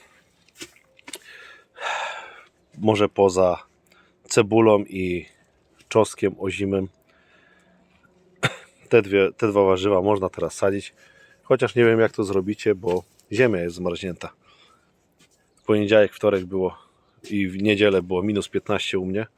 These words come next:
tak więc ziemia jest stwardniała całkowicie, więc na tą chwilę nawet wsadzenie cebuli i czosnku może się okazać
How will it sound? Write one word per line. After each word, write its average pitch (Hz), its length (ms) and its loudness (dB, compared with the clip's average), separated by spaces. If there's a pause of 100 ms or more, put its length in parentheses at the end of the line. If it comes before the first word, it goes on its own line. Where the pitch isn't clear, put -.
(640)
tak 98 160 -2
więc 87 140 -4
ziemia 98 280 2
jest - 360 -12
stwardniała 104 800 0
całkowicie, 95 600 -6 (1500)
więc 101 200 -2
na 110 100 4
tą 107 140 -2
chwilę 101 300 0
nawet 95 380 0 (720)
wsadzenie 98 480 0
cebuli 95 380 -4
i 90 40 -8
czosnku - 340 -4
może 92 180 0
się - 120 -2
okazać 90 460 -2